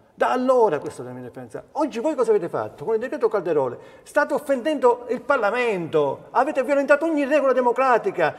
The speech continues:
che è il rispetto del Parlamento, per, per, per, diciamo, scambiare oggi tra Meloni e, e, e Salvini il premierato con l'autonomia differenziata.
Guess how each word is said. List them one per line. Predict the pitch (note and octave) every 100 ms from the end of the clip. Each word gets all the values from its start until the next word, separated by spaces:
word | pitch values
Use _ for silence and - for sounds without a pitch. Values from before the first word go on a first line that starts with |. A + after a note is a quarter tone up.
| - -
che | B3
è | C4+ C#4 C4 G3
il | F#3+
rispetto | A#3 - D4+ A#3+
del | -
Parlamento, | F#3 G#3 B3+ A3 C#3+ D3+ - -
per, | B3
per, | A#3 A#3 A3 A3+ - - -
per, | C4+ D4
diciamo, | B3+ C4 A3 A#3 A3+
scambiare | F#3 A#3+ A#3 C4 B3 F#3+ G#3
oggi | A3+ D3 B2 D3+ C3
tra | G3+
Meloni | G3+ G#3+ B3+ A3+ D3+ D3+ C3+ - - - -
e, | F3+ E3+ D3+ B2+ A#2 - - -
e, | E3+ F3 - F3+ G#3+ E3+
e | F#3+
Salvini | F#3+ F#3 E3 D3+ C3+ A3 A3+ - - -
il | G#3
premierato | C#4 C4 A#3+ D4 C#4+ C#4 C4+ C4 - -
con | - A3
l'autonomia | G#3 A3 F#3+
differenziata. | F3 D#3+ B2+ B2 G#2+